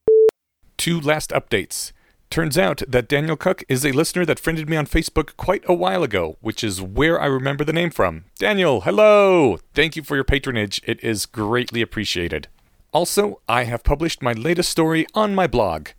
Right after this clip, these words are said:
It is called The Real Fanfic is the Friends We Made Along the Way.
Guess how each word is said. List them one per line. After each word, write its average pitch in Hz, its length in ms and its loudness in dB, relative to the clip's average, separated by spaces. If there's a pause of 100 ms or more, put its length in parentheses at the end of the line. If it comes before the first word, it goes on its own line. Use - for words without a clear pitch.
(340)
It 123 120 -2
is 131 120 -2
called 139 380 0 (100)
The 127 180 0
Real 170 280 0
Fanfic 139 640 -2
is 113 140 -6
the 110 80 -2
Friends 147 340 -2
We 135 80 -2
Made 127 220 0
Along 120 240 2
the 117 100 0
Way. 82 280 -2